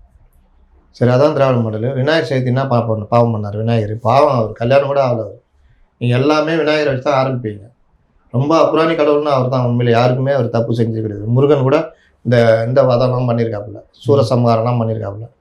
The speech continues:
கொடூரமானவர். இவர் அது கூட கிடையாது, ஒரே ஒரு பெருச்சாலியை கையில வச்சுன்னு சுத்தி உக்காந்துக்கிறாப்புல. அவருடைய விநாயகர் சதுர்த்தியை கூட நீங்க வாழ்த்து சொல்ல மாட்டேங்கிறீங்க. ஏன்?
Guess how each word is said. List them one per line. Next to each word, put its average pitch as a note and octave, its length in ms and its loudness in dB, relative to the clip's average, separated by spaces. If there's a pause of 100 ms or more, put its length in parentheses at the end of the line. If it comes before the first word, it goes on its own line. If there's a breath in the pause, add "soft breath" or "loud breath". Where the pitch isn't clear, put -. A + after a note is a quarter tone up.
(280)
கொடூரமானவர். B2+ 600 2 (420)
இவர் A#2+ 180 0
அது A#2+ 160 4
கூட D3 160 4
கிடையாது, B2+ 280 2
ஒரே A#2 140 2
ஒரு C#3 160 2
பெருச்சாலியை B2+ 380 2
கையில A#2+ 220 0
வச்சுன்னு A#2 200 -4
சுத்தி B2 220 -6
உக்காந்துக்கிறாப்புல. A2+ 720 -2 (960 soft breath)
அவருடைய F3 680 2
விநாயகர் F3 480 2
சதுர்த்தியை D#3 300 2
கூட D3+ 340 2
நீங்க B2+ 180 -2
வாழ்த்து C3+ 240 -2
சொல்ல A#2 300 -2
மாட்டேங்கிறீங்க. A2+ 440 -8
ஏன்? A#2+ 180 -4